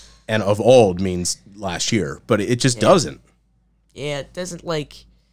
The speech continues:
Speaker 2: he's not really playing like M V P or whatever he was last year.
Speaker 1: No. No, I don't think so. I think the, the, the curse hit him already, <laughs> the Madden curse.
Speaker 2: I know.
Speaker 1: So that's what they get, you know, for giving out bobbleheads with the
Speaker 2: Mahomes
Speaker 1: M V P
Speaker 2: broke it.
Speaker 1: edition.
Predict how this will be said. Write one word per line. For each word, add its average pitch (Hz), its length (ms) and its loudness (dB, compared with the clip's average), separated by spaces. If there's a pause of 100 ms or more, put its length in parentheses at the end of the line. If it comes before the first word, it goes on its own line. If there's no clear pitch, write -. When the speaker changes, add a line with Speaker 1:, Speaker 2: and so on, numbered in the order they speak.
(600)
Speaker 2:
he's - 140 -18
not 214 220 -6 (140)
really 139 260 -4
playing 123 400 -8
like 113 260 -12 (260)
M 120 200 -10
V 120 140 -12
P 117 280 -20
or 113 60 -20
whatever 113 240 -12
he 113 100 -12
was 113 340 -12
last 113 280 -14
year. 113 180 -12 (220)
Speaker 1:
No. - 100 -12 (720)
No, - 100 -20 (100)
I 85 120 -12
don't 87 160 -8
think 71 180 -14
so. - 140 -6
I 82 80 -6
think 117 220 -2
the, 92 200 -2
the, 82 220 -8 (100)
the 90 120 -12
curse - 440 -4
hit 92 140 -8
him 90 160 -6
already, 82 400 -10
<laughs> - 80 -12
the 131 80 -4
Madden 90 400 -6
curse. - 520 -4 (320)
Speaker 2:
I 120 60 -20
know. 139 220 -14 (180)
Speaker 1:
So 80 540 -4 (600)
that's 123 180 0
what - 80 -2
they 170 100 6
get, 151 320 2
you 110 80 0
know, 104 160 2
for 110 140 -4
giving 117 240 0
out 120 120 2
bobbleheads 95 680 0 (100)
with 95 140 -8
the - 80 -4
Speaker 2:
Mahomes 95 40 0
Speaker 1:
M 92 100 0
V 107 80 -2
P 101 40 0
Speaker 2:
broke 143 120 -2
it. 113 80 2
Speaker 1:
edition. 87 480 -6